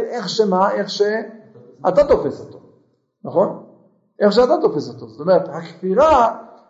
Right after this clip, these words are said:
היא כפירה באלוהות כפי שהיא נתפסת על ידי בני אדם. היא לא כפירה ב-, באמת האובייקטיבית, כי הרי את האמת האובייקטיבית האדם הזה איננו מכיר כלל, כן? הוא לא יודע אותה.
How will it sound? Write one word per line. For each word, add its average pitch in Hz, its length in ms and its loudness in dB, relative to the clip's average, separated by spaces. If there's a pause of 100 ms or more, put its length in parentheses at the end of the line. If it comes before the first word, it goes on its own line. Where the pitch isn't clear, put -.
(120)
היא 202 100 4
כפירה 262 640 4
באלוהות 214 800 4
כפי 269 200 -6
שהיא 254 200 -4
נתפסת 254 280 0
על 247 120 6
ידי 247 220 2
בני 262 200 0
אדם. 269 240 4 (440)
היא 185 80 0
לא 359 140 2
כפירה 226 480 2
ב-, 165 340 4 (440)
באמת 190 420 6
האובייקטיבית, 180 580 2
כי 156 60 -8
הרי 165 120 4
את 170 120 2
האמת 196 340 4
האובייקטיבית 247 600 2
האדם 202 280 4
הזה 214 180 4
איננו 233 280 -2
מכיר 226 380 2
כלל, 180 180 0 (420)
כן? 208 280 2 (400)
הוא 175 100 0
לא 240 220 6
יודע 247 300 6
אותה. - 200 0